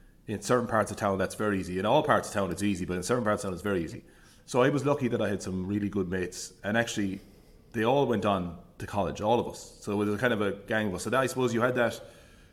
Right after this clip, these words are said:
peer network, Paul, which made it, it easier that you weren't the outlier. Um,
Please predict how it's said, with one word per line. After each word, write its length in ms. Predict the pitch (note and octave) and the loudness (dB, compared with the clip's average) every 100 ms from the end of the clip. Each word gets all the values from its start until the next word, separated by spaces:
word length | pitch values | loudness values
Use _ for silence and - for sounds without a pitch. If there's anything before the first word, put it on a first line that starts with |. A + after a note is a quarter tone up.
| - | -20
peer 320 | - C3+ C3+ | -6 2 6
network, 540 | A#2+ A#2 G#2+ G2 - - | 6 4 2 -2 -4 -4
Paul, 260 | G2+ G2 | 2 2
which 180 | G2 F#2+ | 2 -2
made 220 | G#2 G2+ | 2 2
it, 200 | G2 G2+ | 2 -2
it 100 | G#2+ | -2
easier 420 | G#2+ A2 F#2 G2 F#2+ | 0 0 2 0 0
that 180 | F2+ | 0
you 80 | G2+ | 0
weren't 300 | F#2 A2 G#2+ | 2 2 2
the 100 | G2+ | 2
outlier. 560 | G2+ G#2+ G2+ G#2+ D3 D3 - - - - - - - | 2 2 0 0 0 -6 -16 -20 -20 -20 -20 -20 -14
Um, 460 | F2+ F#2+ F#2 F2+ F2+ | -6 -4 -2 -2 -6